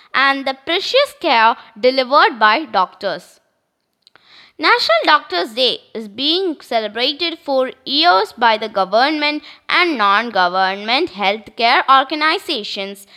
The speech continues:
in order to get familiar with the doctors' contributions. Consultation workshop, free medical checkups camps, general screening, test camps are organized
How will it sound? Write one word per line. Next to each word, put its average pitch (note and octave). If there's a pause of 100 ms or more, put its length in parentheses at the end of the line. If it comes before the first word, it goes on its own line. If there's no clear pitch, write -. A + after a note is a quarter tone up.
(220)
in E4
order D#4+ (140)
to D4
get A#3
familiar G3+
with A3+
the A#3
doctors' F3+ (560)
contributions. G#3 (1300)
Consultation B4+
workshop, G#3+
free F#4
medical F4+
checkups D#4
camps, G#3 (480)
general D#4
screening, A#3+ (420)
test A#4
camps A3+ (100)
are B3+
organized D4+